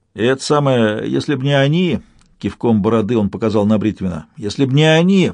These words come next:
всё б пропало». Стёпка поднял голову и, почувствовав что-то загадочно важное в этих словах, поглядел на Данилу.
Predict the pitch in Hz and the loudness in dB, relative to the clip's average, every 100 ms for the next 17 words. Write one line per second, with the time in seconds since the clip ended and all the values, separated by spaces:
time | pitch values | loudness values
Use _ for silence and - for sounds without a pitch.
0 | - - - 208 220 139 139 113 104 85 | -6 -14 -4 0 0 0 0 0 0 -2
1 | 67 - _ _ _ _ _ _ _ _ | -4 -14 _ _ _ _ _ _ _ _
2 | _ - - 120 110 127 110 113 101 127 | _ -6 -2 -2 -2 -2 0 2 0 0
3 | 160 139 90 - _ _ _ _ _ _ | 0 -2 -6 -10 _ _ _ _ _ _
4 | _ _ _ - 113 - 135 117 151 - | _ _ _ -4 -4 0 0 2 -2 -2
5 | 131 107 - 101 120 131 135 131 110 - | -4 -4 -2 -2 0 0 2 2 0 -2
6 | 123 139 151 117 127 123 113 - 123 131 | -2 0 0 -2 -2 -2 -4 -4 0 2
7 | 175 - 120 117 139 123 101 101 120 147 | 0 -2 -4 -2 0 0 0 0 0 0
8 | 165 85 | -2 -4